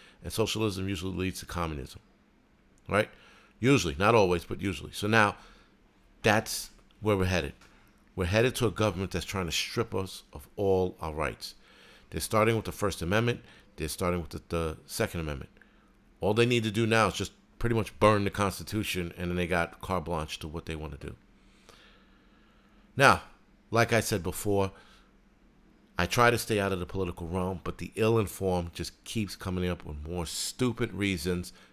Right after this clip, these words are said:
to ban the First Amendment and to ban the Second Amendment. They just keep it, coming up with stupid reasons. And it's enough already. And as a prepper, this is going to affect us when it comes to firearms.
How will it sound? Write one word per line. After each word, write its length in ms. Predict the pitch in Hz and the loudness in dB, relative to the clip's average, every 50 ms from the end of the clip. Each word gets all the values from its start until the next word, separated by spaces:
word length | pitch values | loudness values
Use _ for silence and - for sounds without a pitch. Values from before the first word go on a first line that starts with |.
| _ - | _ -10
to 80 | - 87 | -10 -8
ban 320 | 73 - 98 95 98 98 | -2 2 2 2 2 2
the 60 | 90 87 | -2 -4
First 440 | - - - 101 98 98 - - | -6 -2 0 0 0 0 0 -4
Amendment 360 | 110 98 98 92 92 95 - - | -2 -2 0 -2 -2 -2 -4 -6
and 120 | 87 82 | -8 -8
to 60 | 80 73 | -8 -8
ban 320 | - - - 180 90 90 | -4 -2 0 0 0 0
the 80 | 80 - | -4 -6
Second 320 | - - 82 - - 73 | -6 -6 -8 -8 -8 -10
Amendment. 300 | 71 69 65 64 - - _ _ _ _ _ _ - | -10 -10 -10 -12 -14 -18 _ _ _ _ _ _ -6
They 100 | 98 101 | -4 0
just 180 | 113 123 - | 0 0 0
keep 140 | - 143 110 | 0 -2 -2
it, 180 | 117 113 110 - | -2 -4 -6 -6
coming 200 | - 110 113 104 | -4 -4 -4 -4
up 100 | 95 - | -4 -6
with 120 | 98 92 - - | -10 -12 -12 -12
stupid 340 | - - - 101 - 92 92 | -12 -10 -10 -10 -10 -8 -8
reasons. 400 | 98 95 85 - - - - _ _ _ _ _ _ _ - - | -6 -6 -8 -10 -14 -18 -20 _ _ _ _ _ _ _ -10 -4
And 100 | - 98 | -2 -2
it's 160 | 95 - 107 | -2 -2 -2
enough 260 | 107 107 92 - - | -2 -2 -2 -4 -4
already. 240 | 85 80 73 73 - - - - - - - - - - - - | -6 -6 -6 -8 -10 -14 -20 -20 -20 -20 -20 -20 -20 -18 -10 -2
And 120 | 92 101 | 2 4
as 140 | 110 113 110 | 4 4 4
a 60 | 104 | 2
prepper, 440 | - - 139 156 156 - 95 87 90 - - - - _ _ _ _ _ _ _ _ _ _ _ _ _ _ _ _ _ _ _ _ _ _ _ _ _ - - 95 | 2 4 4 4 6 4 0 -2 -2 -4 -12 -20 -20 _ _ _ _ _ _ _ _ _ _ _ _ _ _ _ _ _ _ _ _ _ _ _ _ _ -18 -8 -2
this 200 | 85 117 117 - | 2 2 2 2
is 100 | 123 107 | 0 0
going 180 | - 113 110 104 | 0 2 2 2
to 80 | 101 | 2
affect 380 | 95 87 - - 107 - - - | 0 0 2 2 0 2 0 -2
us 320 | 87 82 80 - - - - - - - _ _ _ - | -2 -2 -4 -6 -12 -14 -18 -20 -20 -20 _ _ _ -4
when 140 | 87 95 | -2 -2
it 60 | 92 - | 0 0
comes 200 | - 98 87 - | -2 -2 -2 -4
to 80 | 90 | -6
firearms. 640 | - - 90 80 76 71 62 - - - - - | -4 -2 0 0 0 0 -2 -6 -12 -16 -20 -20